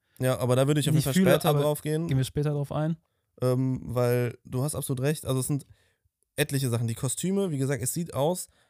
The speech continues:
Speaker 1: wie ein Fanfilm oder wie so eine Cosplayer, äh, Gruppe, die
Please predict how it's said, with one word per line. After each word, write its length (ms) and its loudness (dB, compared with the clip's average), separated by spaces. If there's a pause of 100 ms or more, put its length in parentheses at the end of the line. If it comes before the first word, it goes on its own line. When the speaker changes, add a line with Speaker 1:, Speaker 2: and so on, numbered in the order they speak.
(200)
Speaker 1:
wie 160 -2
ein 120 2
Fanfilm 580 -2
oder 220 0
wie 40 -2
so 100 -2
eine 120 2
Cosplayer, 1040 -2
äh, 60 -6
Gruppe, 520 -4 (600)
die 640 -4